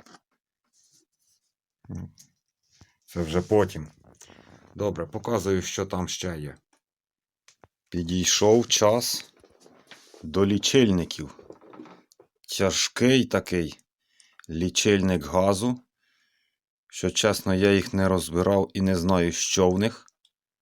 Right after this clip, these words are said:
Але це буде вже в наступних відео. Далі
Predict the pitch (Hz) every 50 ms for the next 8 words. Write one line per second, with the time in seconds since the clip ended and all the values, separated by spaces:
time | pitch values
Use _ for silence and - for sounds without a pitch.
0 | _ _ _ _ _ _ _ _ _ _ _ _ _ _ _ _ _ _ _ -
1 | - 85 78 76 73 - - 90 85 80 85 80 82 85 80 76 80 85 76 82
2 | 82 82 - - - 92 - - 87 85 - - 85 90 92 85 92 101 107 113
3 | 120 123 - _ _ _ _ _ _ _ _ - - - _ _ - - - _
4 | - - _ - - - - - - 80 80 90 101 98 95 95 92 90 85